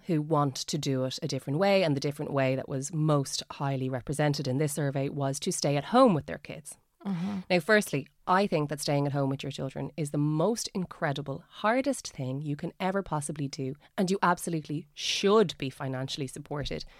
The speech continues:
Speaker 1: to a degree to do so within the, you know, within how much we can all afford. Absolutely. So there was no argument from me on that. Um, but anyway,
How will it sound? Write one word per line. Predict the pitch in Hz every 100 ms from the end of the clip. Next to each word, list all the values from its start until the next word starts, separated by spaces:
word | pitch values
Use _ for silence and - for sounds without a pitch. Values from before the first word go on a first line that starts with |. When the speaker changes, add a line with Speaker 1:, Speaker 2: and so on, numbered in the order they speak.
| - - _ _ -
Speaker 1:
to | 202
a | 160
degree | 147 139 127 139 -
to | 214
do | 294
so | 311 - 131
within | 160 165 156 151
the, | 147 143 143 - - _ _
you | 208
know, | 135 147 -
within | 190 180
how | 185 165
much | 160 156
we | 156 143
can | 160
all | 147 143
afford. | 143 294 175 - - - - - - - _ _ _ -
Absolutely. | 294 254 - 220 202 -
So | -
there | 160
was | 180
no | 214 254 294
argument | 277 190 156 143 143
from | - 143 139
me | 147 151 - -
on | 170 156 135
that. | 143 - - - _ - _ _ _
Um, | - 160 151 143 147 - _ _
but | - 277
anyway, | 175 131 -